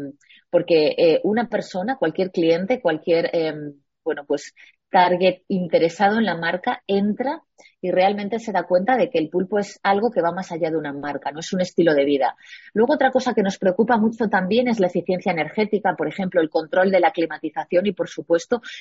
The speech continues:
la ecoformación, para que el equipo y las personas, que además son la parte, eh, de mayor valor de la compañía, esto es algo que siempre decimos, bueno, pues estén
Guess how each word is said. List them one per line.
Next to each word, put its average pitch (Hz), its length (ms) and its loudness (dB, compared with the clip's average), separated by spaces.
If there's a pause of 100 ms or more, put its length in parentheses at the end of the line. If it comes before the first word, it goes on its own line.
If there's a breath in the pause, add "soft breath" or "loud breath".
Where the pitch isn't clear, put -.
(140 loud breath)
la 170 180 6
ecoformación, 151 1000 -2
para 156 220 0
que 165 120 -4
el 147 80 -2
equipo 175 340 -4
y - 20 0
las 180 140 -2
personas, 170 520 -6
que 160 100 -6
además 151 260 -4
son 165 320 -6 (380 loud breath)
la 160 240 6
parte, 170 560 2 (380)
eh, 170 180 4
de 170 120 2
mayor 175 260 0
valor 202 240 -2
de 170 80 -2
la 156 80 -4
compañía, 156 540 -6
esto 160 200 -8
es 160 100 -10
algo 156 200 0
que 170 100 -4
siempre 156 320 -4
decimos, 185 440 -2
bueno, 147 220 0
pues - 180 -6
estén 180 360 0